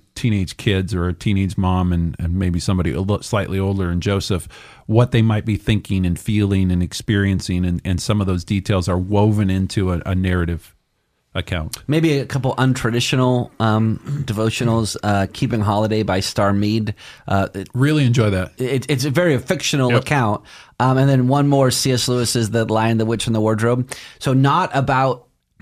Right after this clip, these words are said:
Speaker 2: Advent proper, but about Advent through the story of Narnia. Aslan coming into the world. He's landed. He's on the move. I mean,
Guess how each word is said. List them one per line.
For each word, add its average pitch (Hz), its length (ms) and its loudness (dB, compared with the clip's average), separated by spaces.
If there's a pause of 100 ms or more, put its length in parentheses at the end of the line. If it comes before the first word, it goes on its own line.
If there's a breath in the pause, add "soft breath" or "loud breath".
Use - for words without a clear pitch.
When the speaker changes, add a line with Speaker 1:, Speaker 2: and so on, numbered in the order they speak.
(180)
Speaker 2:
Advent 123 540 0 (200)
proper, 139 500 0
but 113 240 -2
about 110 540 0
Advent 117 500 0
through 123 440 0
the 107 100 0
story 113 560 0
of 104 440 -2
Narnia. 104 440 0 (260 loud breath)
Aslan 113 520 2
coming 120 380 0
into 107 180 -2
the 110 80 0
world. 117 180 2
He's 104 260 -2
landed. 113 460 -2
He's 107 160 -2
on 120 220 2
the 104 100 0
move. 113 300 2
I 95 80 0
mean, 104 260 0